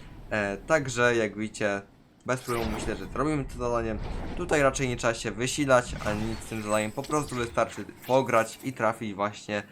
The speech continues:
albo nową broń, albo Tommy Guna. Jeśli macie jakieś pytania, śmiało piszcie, a ja zachęcam do zasubowania kanału, zostawienia łapki w górę, komentarza oraz użycia mojego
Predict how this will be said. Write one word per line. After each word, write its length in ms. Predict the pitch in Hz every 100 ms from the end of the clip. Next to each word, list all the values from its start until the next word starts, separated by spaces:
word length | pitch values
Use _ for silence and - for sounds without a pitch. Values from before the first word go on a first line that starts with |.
| - -
albo 260 | 156 160 156
nową 300 | 139 139 120
broń, 220 | 117 117
albo 280 | - 127 120
Tommy 280 | 113 107 110
Guna. 260 | 107 95 - - - -
Jeśli 220 | 151 151 147
macie 240 | 135 131
jakieś 200 | 123 117
pytania, 420 | - 123 113 98
śmiało 420 | - 135 151 151
piszcie, 500 | 143 131 127 - 110
a 80 | -
ja 100 | 160
zachęcam 520 | 123 117 110 104 98
do 140 | 92 92
zasubowania 640 | 123 139 127 120 117 113
kanału, 500 | 110 110 107 104 101 - - - _ -
zostawienia 460 | 110 117 101 101
łapki 300 | 107 123 -
w 100 | 113
górę, 320 | 107 117 104 95
komentarza 720 | 156 170 151 147 120 110 101
oraz 320 | - 175 -
użycia 220 | 117 101 107
mojego 300 | 101 92